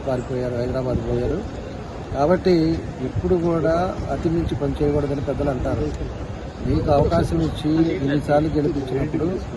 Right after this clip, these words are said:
ప్రజలకు కూడా మనం ఏం చేసాము, ప్రజలకు ఏం సహాయం చేసాము అనేది కూడా మీరు ఆలోచించుకోవాల్సిన విషయం.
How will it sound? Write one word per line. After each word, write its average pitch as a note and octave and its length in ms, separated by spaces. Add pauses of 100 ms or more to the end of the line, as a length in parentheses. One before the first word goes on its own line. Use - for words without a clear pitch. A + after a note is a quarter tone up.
ప్రజలకు D3+ 360
కూడా D3+ 280
మనం D3+ 180
ఏం C3 300
చేసాము, B2+ 440 (540)
ప్రజలకు E3 360
ఏం D#3+ 120
సహాయం C#3+ 360
చేసాము B2+ 300
అనేది B2+ 180
కూడా C#3 140
మీరు C3 160
ఆలోచించుకోవాల్సిన A#2+ 720
విషయం. A2+ 360